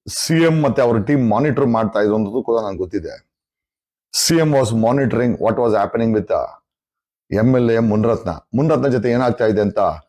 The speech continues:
ಕ್ಲೋಸ್ ಆಗಿ ಮಾನಿಟರ್ ಮಾಡ್ತಾ ಇದ್ದಿದ್ದು chief minister of ಕರ್ನಾಟಕ ಸಿದ್ದರಾಮಯ್ಯನವರು, ಜೊತೆಲಿ ಅವರ ಟೀಮು, ನನಗೆ ಗೊತ್ತಿದೆ. ಓಕೆ,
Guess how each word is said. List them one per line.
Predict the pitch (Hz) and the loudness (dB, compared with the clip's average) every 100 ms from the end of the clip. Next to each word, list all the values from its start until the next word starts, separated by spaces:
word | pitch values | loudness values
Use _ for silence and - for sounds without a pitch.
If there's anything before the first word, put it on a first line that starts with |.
| _ _ - | _ _ -2
ಕ್ಲೋಸ್ | 165 170 143 | 2 2 2
ಆಗಿ | 147 135 | 2 2
ಮಾನಿಟರ್ | 123 113 131 131 123 | 0 0 0 0 0
ಮಾಡ್ತಾ | 113 110 104 | 0 -2 0
ಇದ್ದಿದ್ದು | 104 98 92 113 120 _ _ _ - 135 | -2 -2 0 -2 -4 _ _ _ -8 -2
chief | 123 | 0
minister | 135 120 - 104 | 0 -2 -2 -4
of | - | -2
ಕರ್ನಾಟಕ | 104 117 113 101 110 | -2 0 0 0 -2
ಸಿದ್ದರಾಮಯ್ಯನವರು, | 104 110 107 123 120 113 107 127 139 _ _ _ _ 85 | -2 0 0 2 2 0 0 0 -2 _ _ _ _ -4
ಜೊತೆಲಿ | 104 104 113 | -4 0 0
ಅವರ | 98 95 | 2 0
ಟೀಮು, | 80 131 113 80 | 0 0 0 0
ನನಗೆ | 85 135 | -2 0
ಗೊತ್ತಿದೆ. | 127 120 85 - - _ _ _ _ 92 | 0 -2 -4 -8 -18 _ _ _ _ -8
ಓಕೆ, | 92 82 _ _ | -4 -4 _ _